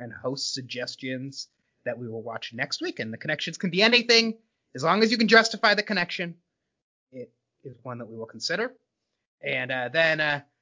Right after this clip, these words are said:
we will pick that movie, and we will talk about that next week. So as we get into the movie, uh, which this week is Young Frankenstein,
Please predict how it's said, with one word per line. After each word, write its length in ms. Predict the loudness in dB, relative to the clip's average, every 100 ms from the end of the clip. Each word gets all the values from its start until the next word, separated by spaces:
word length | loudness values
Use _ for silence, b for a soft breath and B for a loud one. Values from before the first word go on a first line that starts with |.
| _ _ -4
we 120 | -4
will 140 | -4
pick 240 | 0 0 4
that 160 | 4
movie, 220 | 4 2
and 80 | 2
we 80 | 0
will 160 | -4 -2
talk 240 | -2 -2
about 160 | -2 0
that 160 | 0
next 180 | -2 -2
week. 200 | -6 -8
So 300 | -4 0 0
as 120 | 0
we 80 | -4
get 180 | 6 8
into 280 | 8 4 2
the 80 | 2
movie, 540 | 2 2 0 0 -4 -8
uh, 40 | -8 -8
which 260 | -8 -8 -8
this 220 | -8 -8
week 120 | -8 -10
is 120 | -10
Young 160 | -10
Frankenstein, 680 | -2 0 0 -2 2 2 0